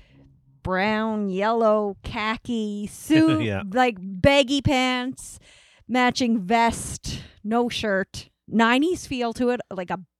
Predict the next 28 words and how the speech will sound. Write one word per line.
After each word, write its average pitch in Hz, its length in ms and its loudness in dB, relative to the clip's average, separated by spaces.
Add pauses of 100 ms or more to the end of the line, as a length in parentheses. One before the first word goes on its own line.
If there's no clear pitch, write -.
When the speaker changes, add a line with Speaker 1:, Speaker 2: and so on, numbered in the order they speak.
(120)
Speaker 1:
bunch 233 300 -2
of 220 100 -4
guys 196 400 -2
in 190 140 -8
a 180 60 -10
room. 170 640 -10 (720)
It 220 180 -10
kinda 240 280 -4
reminded 269 360 -2
me 233 120 -2
a 226 80 -4
little 208 200 -6
bit 196 160 -8
of 180 300 -8
House 180 300 -4
of 180 80 -8
Pain. 214 440 0
Their 220 200 6
videos, 247 480 2
just - 160 -4
a 226 60 -4
bunch 208 320 -4
of 208 80 -8
people. - 420 -2
Speaker 2:
Oh, 107 200 2
okay, 98 280 0
yeah, 95 180 -2
yeah, 87 260 -4